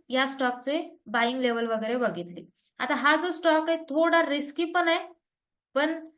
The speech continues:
रिस्क है तो profit or loss fix आहे. So त्यामुळे रिस्क जे घेऊ शकतात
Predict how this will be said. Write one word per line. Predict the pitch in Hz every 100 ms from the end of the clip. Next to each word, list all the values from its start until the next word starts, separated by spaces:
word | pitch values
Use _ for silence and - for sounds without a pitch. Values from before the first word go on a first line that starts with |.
| _ _ _ _ _ -
रिस्क | 226 247 330 320 -
है | 302 311 - - _ _
तो | 285 285 254
profit | 247 247 302 311 311 -
or | 240
loss | 254 262 262 -
fix | 240 233 185
आहे. | 165
So | - 208 202
त्यामुळे | 240 262 294 277 294 294 - _ _ -
रिस्क | 214 294 320 - -
जे | 208 247
घेऊ | 254 233 262
शकतात | 277 269 269 277